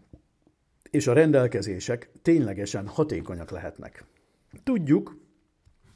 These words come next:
hogy vannak országok, amelyek világos jogszabályokkal rendelkeznek az erdők védelmére, mégis némán szemlélik e törvények állandó megsértését.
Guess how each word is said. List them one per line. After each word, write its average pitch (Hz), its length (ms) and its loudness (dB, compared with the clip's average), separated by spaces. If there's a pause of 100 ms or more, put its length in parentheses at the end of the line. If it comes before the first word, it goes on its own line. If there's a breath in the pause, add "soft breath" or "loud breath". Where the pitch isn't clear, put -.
(160)
hogy 123 120 -6
vannak 127 300 2
országok, 135 600 0 (1300 loud breath)
amelyek 139 440 4 (200)
világos 120 680 2
jogszabályokkal 104 680 -4
rendelkeznek 135 680 2
az 120 100 -2
erdők 120 320 0
védelmére, 147 720 4
mégis 156 460 -2 (400 soft breath)
némán 127 480 4
szemlélik 113 560 -2
e 107 80 0
törvények 110 560 -4 (260)
állandó 98 520 -6
megsértését. - 920 -12